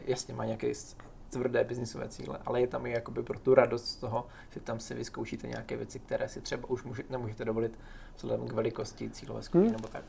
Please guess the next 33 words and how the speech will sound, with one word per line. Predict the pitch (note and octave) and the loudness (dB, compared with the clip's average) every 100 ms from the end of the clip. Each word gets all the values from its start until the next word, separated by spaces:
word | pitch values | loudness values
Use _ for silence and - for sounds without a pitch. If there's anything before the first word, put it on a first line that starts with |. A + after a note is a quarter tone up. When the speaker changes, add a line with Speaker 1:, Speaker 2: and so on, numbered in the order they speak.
| - | 2
Speaker 2:
Dá | D#3+ G#3 | 10 10
sa | A#3+ | 10
to | A#3 | 4
tak | B3+ - | 4 8
povedať, | G3 E3 D#3 B3 - | 12 12 12 12 10
vnímam | D#3+ E3+ E3+ C#3+ | 10 12 12 10
to | C#3+ | 10
aj | C#3+ C#3+ | 10 10
ako | D3+ - C#3 | 6 6 6
taký | C3+ E3 | 8 10
inovačný | D3+ C#3+ D3 - D#3+ | 12 12 10 10 8
hub, | C3+ D#3 G3 | 10 8 8
e, | F3+ D#3 D3+ D3 | 6 6 6 4
pretože | C#3 C#3 D3 C#3 D3+ D3+ - - - - | 2 4 6 10 10 8 2 -14 -14 -6
predsa | - D3+ - D3+ | 0 4 8 8
Foodshop | - D#3+ D3 E3+ D#3 | 8 6 10 10 12
je | C#3+ C#3+ C#3+ | 12 12 12
veľmi | C#3+ D3+ D3+ | 12 10 8
komplexná | C#3+ D3 C#3+ D#3+ - C#3 | 10 8 10 8 8 2
firma, | - D#3 E3+ D#3+ D#3 | 6 8 10 10 10
má | C#3 C3+ | 8 8
logistiku, | C#3 D3 D3+ - D3+ C#3+ - C#3+ | 8 8 6 0 0 4 6 10
zákaznícky | C#3+ C#3+ C#3+ C#3+ - C#3+ | 10 10 6 4 2 0
servis, | - C#3+ C#3 C3 | 4 8 6 6
kamenné | D3 D3 C#3+ C#3 | 8 10 12 10
obchody, | C#3 C#3 - C#3 C#3 C3+ C3+ - - - - | 6 2 2 6 10 10 8 2 -14 -14 4
tým | C#3+ C3 | 8 8
financií, | B2+ D3+ D3+ C#3+ C#3 - C#3+ C#3 C3+ | 8 10 12 10 6 6 10 12 10
H | C3 D3+ D3+ - | 12 12 10 10
R | C#3+ C#3+ - | 8 8 6
a | |
tak | - D#3 | 8 8
ďalej. | C#3 C3+ F3+ G#3+ | 10 10 10 6